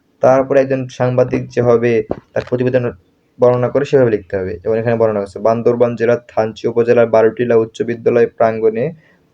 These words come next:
গত আঠাশে ফে-, জানুয়ারি দুই হাজার একুশ রবিবার বিদ্যালয়ের নবীন শিক্ষার্থীদের জন্য নবীনবরণ এবং এসএসসি পরীক্ষার্থীদের জন্য বিদায় সংবর্ধনা অনুষ্ঠিত হয়। এভাবে লিখে পুরোটা কী কী বক্তব্য দিছে, কীভাবে বক্তব্য দিছে, প্রধান অতিথি কে ছিল, সবগুলো বর্ণনা করবে।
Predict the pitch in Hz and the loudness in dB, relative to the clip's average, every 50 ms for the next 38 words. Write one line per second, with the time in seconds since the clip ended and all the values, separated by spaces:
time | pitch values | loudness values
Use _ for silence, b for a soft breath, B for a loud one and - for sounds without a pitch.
0 | - - 117 113 - - 120 113 - - 117 117 - - 135 135 - - 151 143 | -2 0 0 0 2 0 0 0 0 0 -2 0 0 0 -2 -2 -2 -2 -2 -2
1 | 143 - 110 117 123 120 117 120 120 120 120 120 117 120 120 120 120 - - 110 | -2 -4 -6 -2 0 0 0 0 0 0 0 0 0 -2 -2 -4 -4 -2 -4 -6
2 | - - 123 120 - 113 117 120 120 120 117 110 107 117 113 - - 117 117 117 | -4 -4 -6 -6 -2 -2 -2 0 2 2 0 0 0 -4 -6 -4 -2 0 2 2
3 | 113 110 113 120 131 131 131 131 - - - 127 123 - 120 117 117 117 113 113 | 2 0 -2 -4 -4 -6 -8 -12 -10 -8 -8 -8 -6 -8 -10 -8 -6 -6 -4 -4
4 | 127 151 165 B B B B B B - 123 131 143 156 156 151 151 147 135 127 | -4 -6 -6 B B B B B B -4 0 0 2 2 2 2 2 2 2 0
5 | - - 120 117 123 120 - - - 135 147 143 - 160 151 - 120 127 123 - | -2 -4 -2 0 0 0 0 0 0 0 0 0 0 -2 -4 -2 -4 -4 -2 0
6 | 131 127 123 117 120 120 120 113 113 117 120 120 117 123 117 110 110 107 107 107 | 0 0 0 0 -2 -2 -2 -2 0 2 2 0 0 -4 -4 -4 -4 -2 -2 -4
7 | 110 113 113 110 107 - - 101 - 107 95 95 98 95 92 98 - - b b | -4 -4 -4 -6 -8 -10 -10 -8 -8 -8 -8 -6 -6 -4 -4 -6 -8 -10 b b
8 | b b b _ _ 127 131 127 131 131 123 120 123 127 151 139 - - 131 123 | b b b _ _ -4 -2 0 0 0 0 -2 -2 -2 -2 -2 0 0 -2 0
9 | 117 120 120 120 - 113 120 113 110 110 110 - - 123 117 113 113 110 113 - | 2 0 0 -2 -2 -4 -4 -2 0 0 -2 0 -2 -4 -2 -2 -4 -4 -4 -6
10 | 113 113 113 117 117 117 113 110 113 110 - - 113 110 110 107 107 - - 110 | -6 -6 -4 0 2 2 2 2 0 -2 -2 -2 -2 -2 -2 -2 -6 -4 -2 -2
11 | 110 - - 110 110 113 110 110 110 - 113 110 110 110 107 - - 120 110 113 | -2 -2 -2 -2 -2 0 0 -2 -2 -4 -6 -4 -2 -2 -2 -2 -4 -4 -2 -2
12 | 113 117 - - 110 110 120 117 117 110 110 110 110 107 107 - - - 123 139 | -4 -2 -2 -2 -2 -2 0 0 0 0 0 0 -2 -4 -4 -4 -6 -4 -2 -2
13 | 170 | -2